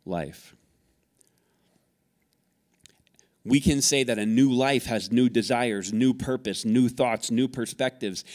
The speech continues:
and new attitudes, and all that would be true. But the God-changed life, the one that Paul is telling us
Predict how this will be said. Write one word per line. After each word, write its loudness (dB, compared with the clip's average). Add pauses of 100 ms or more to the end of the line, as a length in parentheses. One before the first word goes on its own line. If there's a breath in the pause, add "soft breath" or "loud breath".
(140)
and 2
new -2
attitudes, -2
and 2
all 4
that 0
would -4
be -6
true. -2 (1200)
But -2
the -6 (140)
God-changed 0
life, -2
the -2
one -2
that -6
Paul 0
is -4
telling -2
us -6